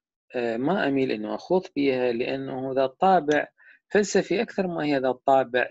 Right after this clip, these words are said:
تعريفي، وأحيانًا مربك للقارئ أو المتابع. الغرض من البحوث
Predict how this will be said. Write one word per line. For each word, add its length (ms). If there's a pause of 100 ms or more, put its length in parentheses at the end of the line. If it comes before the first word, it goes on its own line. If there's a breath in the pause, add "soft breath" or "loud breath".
تعريفي، 640 (220)
وأحيانًا 580
مربك 540
للقارئ 1080 (640 soft breath)
أو 160
المتابع. 640 (2000 loud breath)
الغرض 420
من 200
البحوث 840